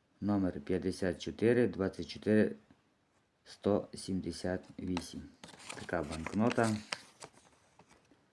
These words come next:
номіналом тисячу білоруських рублів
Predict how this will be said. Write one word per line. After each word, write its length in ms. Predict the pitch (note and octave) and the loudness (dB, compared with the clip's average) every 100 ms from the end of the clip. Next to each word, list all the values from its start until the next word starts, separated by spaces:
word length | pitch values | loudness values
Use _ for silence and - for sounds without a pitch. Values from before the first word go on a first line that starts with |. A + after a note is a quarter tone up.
| _ _ _ _ _ _ _ _ _ _ - | _ _ _ _ _ _ _ _ _ _ -6
номіналом 720 | F#2 F2+ F#2+ G#2 G#2 G#2 G2+ - _ _ _ _ _ _ _ _ | -2 0 4 6 6 4 0 -8 _ _ _ _ _ _ _ _
тисячу 400 | - G2+ G2+ - | -4 -2 -2 -4
білоруських 600 | E2 E2+ F2 F#2+ - - | -4 -2 2 0 0 -10
рублів 440 | D#2 E2 G2+ A2+ | -10 0 2 2